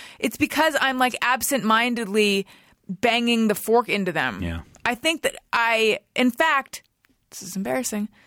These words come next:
Speaker 1: I try to eat with a spoon now, if I can, because I'm afraid I
Speaker 2: Why not
Speaker 1: just, I can't
Speaker 2: chopsticks?
Speaker 1: be, ooh, that's good.
Speaker 2: Yeah.
Speaker 1: That's good, 'cause I can't be trusted with a metal fork.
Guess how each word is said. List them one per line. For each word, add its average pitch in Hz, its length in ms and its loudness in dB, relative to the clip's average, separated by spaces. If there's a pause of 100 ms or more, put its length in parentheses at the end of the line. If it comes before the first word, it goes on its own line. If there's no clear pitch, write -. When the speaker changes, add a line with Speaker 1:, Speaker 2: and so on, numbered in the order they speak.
(280)
Speaker 1:
I 247 120 0
try 254 240 0
to 262 60 -4
eat 254 140 -2
with 208 160 -2
a 240 60 -2
spoon 285 380 -2
now, 160 320 -4 (280)
if 220 200 -4
I 208 80 2
can, 202 520 -2 (360)
because 214 540 0
I'm 208 140 0
afraid 214 440 2
I - 60 0
Speaker 2:
Why 208 60 -2
not 143 80 2
Speaker 1:
just, - 120 0
I 185 140 0
can't 240 260 0
Speaker 2:
chopsticks? 233 160 -6 (760)
Speaker 1:
be, 170 80 -20
ooh, 139 220 -16
that's 135 180 -14
good. 143 360 -12 (140)
Speaker 2:
Yeah. 127 100 -10 (600)
Speaker 1:
That's 214 280 0
good, 185 420 4
'cause 240 100 0
I 254 60 4
can't 330 240 2
be 320 60 0
trusted 302 400 0
with 220 120 0
a 220 60 2
metal 208 220 2
fork. - 480 -2